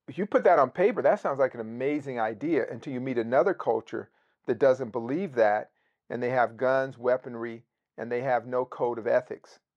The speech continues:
right? They don't really have a code of ethics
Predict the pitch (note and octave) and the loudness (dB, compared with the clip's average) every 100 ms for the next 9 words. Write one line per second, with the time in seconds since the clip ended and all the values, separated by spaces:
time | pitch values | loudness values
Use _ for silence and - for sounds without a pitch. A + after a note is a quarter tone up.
0 | _ _ _ D3+ A#2 B2 B2 A#2+ B2+ B2 | _ _ _ -2 -2 0 -2 -2 -4 -6
1 | A#2 B2 A#2+ A#2 A2+ - B2 A2+ A#2 A#2 | -4 0 0 -2 -4 -2 -2 -2 0 0
2 | - A#2+ | -2 -12